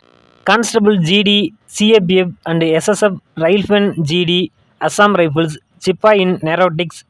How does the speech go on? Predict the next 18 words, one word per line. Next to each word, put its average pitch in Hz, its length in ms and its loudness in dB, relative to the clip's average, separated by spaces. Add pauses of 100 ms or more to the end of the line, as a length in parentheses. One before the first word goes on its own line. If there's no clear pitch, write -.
(560)
control 180 380 0
bureau 170 300 2
of 170 100 -12 (120)
examination 180 520 -2 (120)
டூ 180 140 0
தௌசண்ட் 170 300 -2
டுவெண்ட்டி 160 260 -2
ஃபைவ்க்கான 151 460 -2 (240)
ஒரு 170 160 2 (140)
அஃபிஷியலான 185 680 0 (100)
நோட்டிஃபிகேஷன் 170 540 -4 (320)
ரிலீஸ் 214 280 0
பண்ணிட்டாங்க. 165 380 0 (500)
இந்த 254 160 4 (120)
ஒரு 240 120 8 (160)
அப்ளிகேஷன் 208 520 0
ஃபார்ம் 175 260 2
பார்த்தீங்க 165 280 0